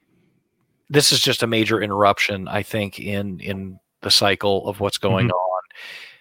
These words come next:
Speaker 1: I, I, and to back up a little bit, I think it is nice to people that, you know, the people that have been really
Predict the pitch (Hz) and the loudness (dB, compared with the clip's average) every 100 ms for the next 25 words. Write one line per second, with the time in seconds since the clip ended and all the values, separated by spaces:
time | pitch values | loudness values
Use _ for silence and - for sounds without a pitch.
0 | _ _ _ _ _ _ _ _ _ _ | _ _ _ _ _ _ _ _ _ _
1 | - 170 175 190 185 165 160 139 139 147 | 4 6 8 8 8 6 4 -2 -20 -10
2 | - 143 127 - 117 110 104 107 113 - | 0 4 4 4 -2 -2 -2 -2 -4 -4
3 | 113 101 101 95 101 95 - 95 98 98 | -8 -6 -6 -6 -8 -8 -10 -10 -8 -6
4 | 98 - 110 95 95 - 107 - 131 120 | -6 -8 -8 -6 -6 -6 -10 -8 -6 -4
5 | 104 98 92 101 95 92 107 117 117 117 | -2 -2 -2 -4 -4 -6 0 4 6 4
6 | 113 110 107 | 4 2 -2